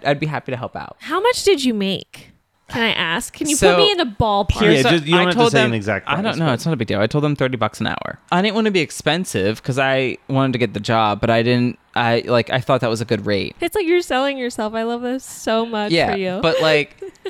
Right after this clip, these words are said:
Speaker 2: <laughs>
Speaker 1: realizing now I was, like, super cheap what I charged, especially 'cause I provided the supply, like, cleaning supplies.
Speaker 2: That's true. D-, so there is a whole side of TikTok that's all about cleaning. It's cleaning TikTok. The, these professional maids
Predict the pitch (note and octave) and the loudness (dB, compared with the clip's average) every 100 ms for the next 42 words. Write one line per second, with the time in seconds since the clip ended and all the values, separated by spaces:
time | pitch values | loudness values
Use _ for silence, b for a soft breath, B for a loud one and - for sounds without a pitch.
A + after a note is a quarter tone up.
0 | - G4+ - - D4+ G#3+ G4 G3+ - E3+ | -12 -10 -8 0 4 4 6 4 2 2
1 | D3 C#3 C#3 B2+ A2+ A#2 A2+ G#2+ - - | 2 2 2 2 2 0 -2 -2 -2 0
2 | C3 A2+ A2+ - - G#2 B1+ - A2+ G#2 | 0 0 -2 -2 -2 -4 -6 -4 -2 0
3 | G2 G2+ F#2+ - - A#2 F#2+ C2 - - | 0 -2 -6 -14 -4 -2 -2 -4 -10 -10
4 | - D#3+ G3+ F#3 G3 F3+ D3+ D3 E3 C3+ | -4 0 0 0 0 0 0 0 0 2
5 | A#2+ A#2 A2 G#2+ - - A2 A2+ - C#3 | 0 0 -4 -6 -8 -6 -4 -4 -2 -2
6 | A2+ A2 - A3+ A#3 - - - - A#3+ | -2 -4 -6 -2 -2 -2 -6 -10 -10 -2
7 | D4 A#3+ G#3 - D4 C#4+ C4+ - A3 C#4 | -2 -2 -8 0 4 4 4 0 0 0
8 | D#4+ F4+ F4+ D4 - G3+ G#3 G3 F#3 B2+ | 0 2 2 0 -4 -2 2 4 4 2
9 | - G3 G3 F3 - G3+ - - - G3+ | 0 0 0 -2 -8 -14 -12 -12 -10 -8
10 | - F#3+ F#3+ - - D#3+ F3 - - - | -4 -4 -6 -8 -12 -10 -10 -12 -10 -6
11 | A#3 A#3 - - G3 G3 - G3 - G3+ | -4 -4 -8 -8 -6 -6 -6 -6 -6 -12
12 | - A#3 - G3 - A#3 B3 G3+ F#3 F#3+ | -12 -10 -6 -6 -6 -8 -6 -6 -6 -10